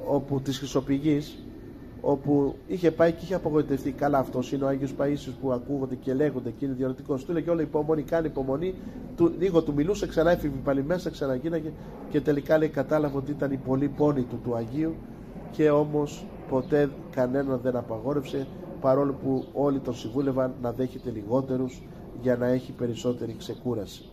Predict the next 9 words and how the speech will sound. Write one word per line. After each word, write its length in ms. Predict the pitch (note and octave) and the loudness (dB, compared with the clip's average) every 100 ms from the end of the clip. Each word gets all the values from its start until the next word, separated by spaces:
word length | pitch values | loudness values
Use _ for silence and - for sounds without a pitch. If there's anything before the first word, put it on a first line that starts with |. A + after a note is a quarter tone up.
| - - - - - - - - | -20 -20 -20 -20 -20 -20 -18 -4
Λιτός, 840 | C3 C#3+ C#3 D#3+ F3+ F3 - - - - | 4 4 6 6 6 4 -2 -12 -18 -12
απέριτος 720 | B2 A#2+ D#3 E3 C#3+ C#3 B2+ B2 | -8 0 6 6 6 -2 -2 -2
εντελώς, 720 | A2+ A2+ C3+ D#3+ D#3 - - - - - - - | -4 -2 2 2 0 -12 -20 -20 -20 -20 -12 -2
όπως 600 | D#3 D3+ C#3+ - - - - | 0 2 0 -4 -14 -14 -10
εξομολογείται 960 | C3+ C#3 C3+ C3 C3 D3 D3+ C#3+ C3 - - - - - | -6 -2 0 0 0 -2 0 0 -2 -8 -20 -20 -20 -4
και 440 | D3 C3+ C3 A#2+ E2 - - - - - | 2 4 4 0 -4 -16 -20 -20 -12 -2
ο 160 | C3 | 0
νυν 380 | C3 D3 D3 B2 - - | 2 4 4 2 -10 -6
Μητροπολίτης 960 | B2 B2 B2+ B2 B2 C3+ C3 B2+ A2+ | -4 0 0 2 2 2 0 -4 -6